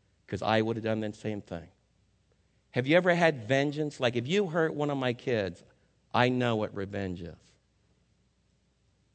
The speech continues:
And this precious daddy ran to my office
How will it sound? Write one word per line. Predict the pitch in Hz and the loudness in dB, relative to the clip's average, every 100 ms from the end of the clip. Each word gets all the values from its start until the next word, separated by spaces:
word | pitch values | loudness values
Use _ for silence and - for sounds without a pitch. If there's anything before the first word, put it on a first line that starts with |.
| _ _ _ | _ _ _
And | 104 113 | -4 0
this | 139 135 | 0 -2
precious | - - 175 180 202 - | -8 2 2 2 -4 -4
daddy | - 147 139 120 92 - _ _ _ _ _ _ _ _ _ _ _ _ _ _ _ - | 0 2 2 0 -6 -12 _ _ _ _ _ _ _ _ _ _ _ _ _ _ _ -10
ran | 107 135 147 151 131 | -2 0 2 2 0
to | - - | -4 -6
my | 123 107 | -2 0
office | 107 123 113 - 85 - - | 2 2 2 -4 -16 -18 -20